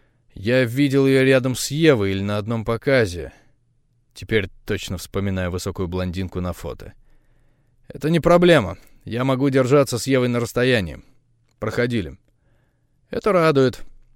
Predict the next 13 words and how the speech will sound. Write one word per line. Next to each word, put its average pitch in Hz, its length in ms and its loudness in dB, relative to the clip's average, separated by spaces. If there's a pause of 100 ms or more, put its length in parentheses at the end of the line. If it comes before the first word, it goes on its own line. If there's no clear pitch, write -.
(140)
Я 110 200 -4
переживал, 123 500 2
что 131 160 -4
не 127 100 -2
поймешь». 110 520 -2 (580)
Кажется, 82 420 -8
брат 98 300 -2
даже 92 240 -2
выдыхает 90 460 -4
с - 60 -10
облегчением. 76 640 -12 (640)
«До 101 120 -8
понедельника». 190 640 2